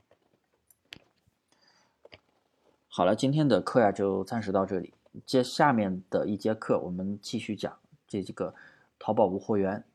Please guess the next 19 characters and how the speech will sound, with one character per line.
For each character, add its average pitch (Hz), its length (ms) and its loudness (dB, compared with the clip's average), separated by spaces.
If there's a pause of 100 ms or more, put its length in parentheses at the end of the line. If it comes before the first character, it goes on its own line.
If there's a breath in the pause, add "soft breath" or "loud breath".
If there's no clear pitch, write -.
(160)
为 117 160 -2
什 101 140 -10
么 90 260 -8
流 95 200 -8
量 101 160 -4
越 101 140 -2
来 98 60 -2
越 95 120 -4
少， - 180 -12 (120)
为 147 260 0
什 98 160 -8
么 95 200 -4 (380 soft breath)
大 110 120 4
家 101 140 2
都 107 160 0
觉 104 160 -2
得 104 160 0
这 117 100 -6
么 101 180 -2